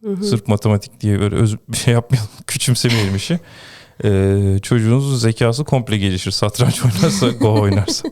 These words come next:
Speaker 1: <laughs> Ona göre.
Speaker 2: Ona göre. Ama Go bir tık daha şey, felsefik de bir şey var,
Speaker 1: Hmm.
Speaker 2: boyutu var. Daha keyifli. Ee, bilmeyene tavsiye ederiz. O da çok kolay ve zevkli bir oyundur. Çok kolay aslında, aslında hakikaten öğrenmesi çok kolay. En fazla beş dakika sürer.
Speaker 1: Hı hı.
Speaker 2: Ama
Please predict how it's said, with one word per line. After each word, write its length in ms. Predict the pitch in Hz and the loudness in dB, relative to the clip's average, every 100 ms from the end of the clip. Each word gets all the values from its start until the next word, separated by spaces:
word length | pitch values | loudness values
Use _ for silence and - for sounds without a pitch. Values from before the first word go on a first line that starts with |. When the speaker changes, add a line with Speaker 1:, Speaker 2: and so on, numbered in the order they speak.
| - - | -10 -14
Speaker 1:
<laughs> 240 | - - - | -14 -10 -2
Ona 220 | 208 190 | 2 0
göre. 200 | 165 147 - - | -2 -8 -8 -4
Speaker 2:
Ona 200 | 110 104 | 0 2
göre. 200 | 95 95 95 _ _ _ - - - | 2 -2 -6 _ _ _ -20 -20 -4
Ama 180 | - 135 | 0 2
Go 280 | 165 147 151 | 2 2 2
bir 60 | 139 | -2
tık 260 | - - | -8 -2
daha 160 | 123 117 | 0 0
şey, 140 | 92 | -2
felsefik 560 | 92 104 - 107 - - | 0 -2 -2 -6 -6 -2
de 100 | 98 | -2
bir 160 | 95 - _ - | -2 -6 _ -4
şey 200 | 110 92 | -2 0
var, 200 | 156 196 | -2 -2
Speaker 1:
Hmm. 400 | 214 185 175 160 | -4 -2 -2 -2
Speaker 2:
boyutu 260 | 147 87 107 | 0 0 0
var. 180 | 143 120 | -2 0
Daha 240 | 107 107 - _ | 0 -2 -6 _
keyifli. 420 | - 101 92 92 117 _ - - - - - _ - | -4 -2 -2 -4 -6 _ -20 -20 -20 -20 -20 _ -2
Ee, 240 | 95 98 | 0 2
bilmeyene 360 | 110 101 98 113 | 2 4 2 2
tavsiye 380 | 110 98 104 | 0 0 -2
ederiz. 180 | 98 120 | 0 0
O 80 | 110 | 0
da 40 | 101 | 0
çok 180 | 92 | -2
kolay 260 | - 95 98 | -2 0 0
ve 140 | 101 - | -2 -4
zevkli 360 | - 95 90 87 | -4 -4 -4 -2
bir 60 | 87 | -2
oyundur. 260 | 85 - - | -2 -6 -4
Çok 200 | 131 - | -4 0
kolay 220 | 123 95 | 0 0
aslında, 220 | 95 95 | 0 -4
aslında 260 | - 98 101 | -2 0 0
hakikaten 280 | 98 101 | 0 0
öğrenmesi 340 | 98 104 101 110 | 2 2 0 0
çok 200 | 113 - | -2 0
kolay. 320 | 98 113 143 | -2 0 0
En 140 | 107 | 0
fazla 280 | 104 101 101 | 2 0 0
beş 200 | 104 104 | -2 -2
dakika 220 | - - | -4 -4
sürer. 320 | 92 - 156 - | -2 -2 -2 -4
Speaker 1:
Hı 100 | 208 | -6
hı. 240 | 190 202 269 | -4 -4 -4
Speaker 2:
Ama 260 | 208 180 | -2 -2